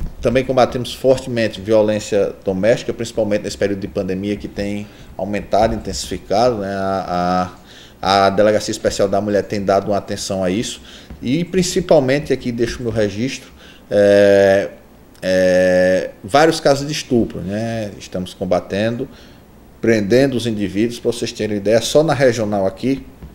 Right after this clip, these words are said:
sem falar da Delegacia Especial da Mulher e as outras delegacias que possuem delegados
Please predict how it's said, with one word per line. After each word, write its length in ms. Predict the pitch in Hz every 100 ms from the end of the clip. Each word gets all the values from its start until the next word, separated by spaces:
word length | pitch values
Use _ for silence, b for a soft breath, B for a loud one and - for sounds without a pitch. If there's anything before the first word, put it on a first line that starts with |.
| - - - B B B - -
sem 200 | - 113
falar 280 | 107 113 107
da 80 | 104
Delegacia 420 | 104 104 101 -
Especial 420 | 101 - 98 101
da 120 | 98 95
Mulher 400 | 95 104 117 - B B B B -
e 120 | 107
as 160 | 98 120
outras 200 | 123 104
delegacias 520 | 107 104 98 107 107
que 40 |
possuem 300 | 101 - 104
delegados 420 | 95 92 92 87